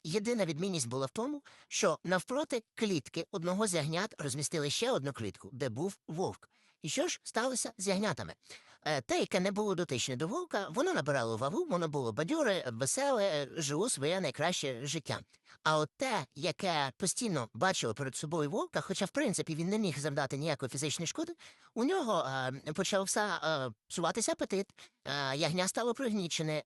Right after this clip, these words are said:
у нього почало псуватися здоров'я, і воно стало дуже-дуже кволе.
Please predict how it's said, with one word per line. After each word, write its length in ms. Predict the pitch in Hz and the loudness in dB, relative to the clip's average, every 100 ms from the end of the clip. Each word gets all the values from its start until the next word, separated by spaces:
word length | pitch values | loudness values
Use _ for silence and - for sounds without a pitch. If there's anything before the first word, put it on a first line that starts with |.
| - | -4
у 200 | 143 117 | -2 0
нього 280 | 135 156 202 | 2 2 0
почало 300 | 208 196 190 | 0 0 0
псуватися 540 | 202 175 - 196 190 | 0 0 0 0 0
здоров'я, 500 | 170 247 156 151 143 | 0 -2 0 0 -2
і 160 | 131 143 | -2 -2
воно 320 | 123 151 208 | 0 0 0
стало 340 | - 160 156 127 | 0 0 0 -2
дуже-дуже 760 | 123 185 208 202 139 139 156 _ | -4 -2 -4 -4 -4 -4 -6 _
кволе. 440 | 202 180 147 80 | -4 2 2 0